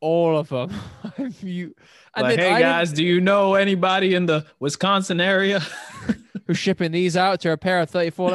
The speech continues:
Speaker 1: them. I mean, I don't even, do you know, do you guys ever get this? And I think this is because sometimes people change the name of the Facebook groups, and then you're like,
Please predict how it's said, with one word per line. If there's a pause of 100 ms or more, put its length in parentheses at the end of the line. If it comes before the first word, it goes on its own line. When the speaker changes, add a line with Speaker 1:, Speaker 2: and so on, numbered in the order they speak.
Speaker 1:
them. (320)
I
mean, (100)
I
don't
even,
do
you
know,
do
you
guys
ever
get
this?
And
I
think
this
is
because
sometimes
people
change
the
name
of
the
Facebook
groups,
and
then
you're
like,